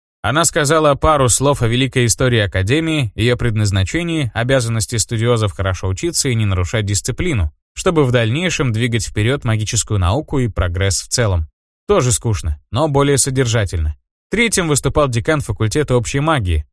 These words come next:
Он рассказал о важности базовых знаний, которые позволят не запускать учёбу и в дальнейшем уверенно постигать магию. Поэтому первые полгода в Академии очень важны.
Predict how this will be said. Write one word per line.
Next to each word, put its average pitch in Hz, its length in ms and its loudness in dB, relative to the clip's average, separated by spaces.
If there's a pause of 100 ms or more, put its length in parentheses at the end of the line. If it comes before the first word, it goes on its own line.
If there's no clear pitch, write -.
Он 123 160 -2
рассказал 123 500 2
о 123 60 4
важности 120 420 0
базовых 110 440 0
знаний, 113 440 0 (160)
которые 160 320 0
позволят 147 440 2
не 151 100 0
запускать 139 520 0
учёбу 151 360 0
и 135 40 4
в 104 80 -2
дальнейшем 113 540 -2
уверенно 127 440 0
постигать 104 600 -2
магию. 98 440 0 (340)
Поэтому 180 400 0
первые 147 380 2
полгода 139 500 2
в 135 60 2
Академии 117 500 0
очень 98 320 0
важны. 107 400 0